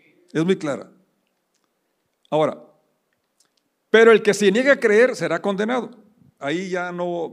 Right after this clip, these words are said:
incluye la palabra bautizo-, bautizado para condenarse, pero es porque no creyó. Y es que los que creen se bautizan. <laughs> Y luego viene lo, lo maravilloso. Este es el evangelio. Buenas noticias.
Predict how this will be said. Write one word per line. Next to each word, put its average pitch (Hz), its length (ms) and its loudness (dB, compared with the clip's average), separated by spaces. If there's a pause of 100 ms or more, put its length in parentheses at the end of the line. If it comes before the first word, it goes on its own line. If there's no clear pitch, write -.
(260)
incluye 165 420 -6
la 160 160 -6
palabra 135 300 -8
bautizo-, 139 420 -14 (100)
bautizado 139 500 -14
para 104 220 -14
condenarse, 170 600 -14
pero 98 140 -18
es 107 100 -20
porque 127 220 -14
no 139 120 -10
creyó. 180 340 -12
Y 123 40 -18
es 131 100 -12
que 160 100 -8
los 160 120 -8
que 170 80 -8
creen 175 160 -10
se 185 80 -12
bautizan. 196 460 -12 (480)
<laughs> 143 200 -20 (1120)
Y 220 80 0
luego 302 200 2
viene 294 160 2
lo, - 340 0
lo 190 160 0
maravilloso. 208 640 -2
Este 190 180 -4
es 240 60 -8
el 262 100 -2
evangelio. 233 580 -4 (720)
Buenas 147 220 -8
noticias. 180 500 -12